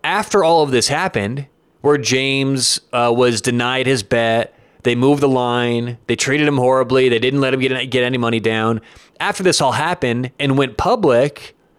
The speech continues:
James Portnoy, or excuse me, Dave Portnoy, <laughs> Dave Portnoy, who,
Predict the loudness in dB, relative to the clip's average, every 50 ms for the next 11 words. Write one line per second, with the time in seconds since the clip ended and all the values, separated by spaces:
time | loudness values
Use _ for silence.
0 | _ _ -12 -8 -4 -2 0 2 2 2 0 -2 -2 -2 2 2 2 2 2 0
1 | 0 0 0 0 0 0 -2 -4 -8 _ _ _ -2 0 0 0 2 0 0 0
2 | 0 -2 -4 -2 -2 0 2 2 2 2 0 -2 -2 -2 -4 -6 -6 -6 -6 -6
3 | -8 -12 -14 -12 -12 -10 -6 -2 2 4 4 4 4 4 4 4 4 4 2 2
4 | 0 0 0 -2 -4 -8 -16 -20 _ -8 -2 2 4 4 6 6 6 6 6 4
5 | 4 0